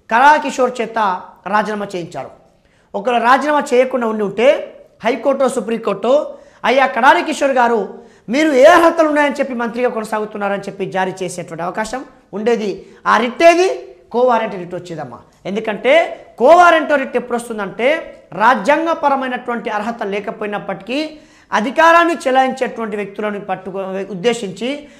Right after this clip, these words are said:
ఏ అర్హతలతో మీరు అధికారం చెలాయిస్తున్నారని చెప్పి జారీ చేసేటువంటి రిట్ ఏదంటే కోవారెంటో, దీని ప్రధానమంత్రి పైన,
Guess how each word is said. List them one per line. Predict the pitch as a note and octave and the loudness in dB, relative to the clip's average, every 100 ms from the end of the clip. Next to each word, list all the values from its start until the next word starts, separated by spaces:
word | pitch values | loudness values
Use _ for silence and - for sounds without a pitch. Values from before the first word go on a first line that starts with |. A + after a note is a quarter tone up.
| - _ | -20 _
ఏ | A3 D#4 | 2 4
అర్హతలతో | F4 C#4+ D#4+ D#4+ E4 D4+ | 4 4 4 4 0 0
మీరు | D4+ | 0
అధికారం | C4+ B3+ C#4 C4+ | 0 2 0 0
చెలాయిస్తున్నారని | B3+ B3 A#3+ A#3+ A#3 A3 A3 G3 | 0 2 0 0 -6 -6 -6 -8
చెప్పి | F#3+ G3 F3+ G3 | -10 -8 -8 -8
జారీ | F3+ G3 A#3 A3 | -4 -4 -4 -6
చేసేటువంటి | G#3+ G3+ F3+ F3 | -8 -8 -8 -10
రిట్ | F#3 | -6
ఏదంటే | G#3+ F#3+ F#3 F#3+ | -6 -6 -8 -10
కోవారెంటో, | F3+ G3+ G#3+ G#3 F#3 A#3 C#4+ C#4+ - - - | -8 -2 0 -2 -2 2 2 2 -6 -20 -12
దీని | E3+ G#3+ | -6 -6
ప్రధానమంత్రి | G#3 G3 A3+ A#3+ A3 G#3 G#3 | -4 -2 0 0 -4 -6 -6
పైన, | G3 G3 B3 C4 | -4 0 0 -2